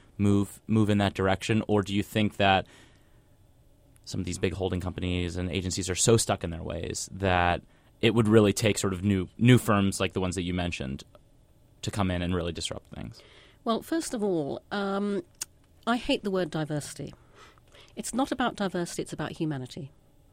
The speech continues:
Speaker 2: It's about reflecting the world as it really is. It's as simple as that. And I say that in answer to your question because the danger with talking about diversity all the time is that you start thinking you're doing it.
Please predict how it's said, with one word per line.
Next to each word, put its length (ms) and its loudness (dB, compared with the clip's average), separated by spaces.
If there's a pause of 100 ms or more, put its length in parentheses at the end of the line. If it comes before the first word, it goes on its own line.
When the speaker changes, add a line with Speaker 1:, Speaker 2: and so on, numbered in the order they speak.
(260)
Speaker 2:
It's 100 -6
about 180 -2
reflecting 400 -6
the 60 -2
world 180 -2
as 60 -10
it 60 -10
really 220 -4
is. 260 -12
It's 160 -8
as 80 -8
simple 320 -4
as 140 -6
that. 380 -14 (760)
And 120 2
I 60 4
say 320 4
that 200 -2
in 60 0
answer 220 -2
to 60 -10
your 80 -4
question 480 -6
because 600 -4
the 160 -6
danger 440 0
with 220 -6
talking 340 -4
about 240 -6
diversity 440 -6
all 60 -4
the 60 -6
time 260 -6
is 100 -8
that 100 -10
you 60 -8
start 320 -6
thinking 240 -6
you're 80 -6
doing 240 -10
it. 240 -18